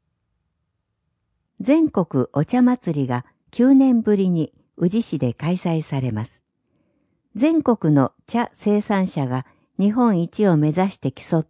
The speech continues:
た全国茶品評会の表彰式のほか、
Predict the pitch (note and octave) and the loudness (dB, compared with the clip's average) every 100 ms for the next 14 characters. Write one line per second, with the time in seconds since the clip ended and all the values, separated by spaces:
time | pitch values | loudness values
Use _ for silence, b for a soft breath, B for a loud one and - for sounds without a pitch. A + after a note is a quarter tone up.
0 | _ A#2 - _ _ _ G#3 C4+ B3+ E3+ | _ -8 -8 _ _ _ 0 2 4 0
1 | D3 C#3 B2+ - G3+ F#3+ - - A3+ B3 | -2 -4 -4 -6 -6 -6 -8 -2 -2 0
2 | - A#3+ A3 D#3+ C#3 C3 C3 - G3+ A3 | 0 0 0 -2 0 0 -2 -2 -2 0
3 | A3 G#3+ - - B2+ A2+ A2+ - G#2+ | -2 -2 -6 -6 -4 -4 -6 -8 -12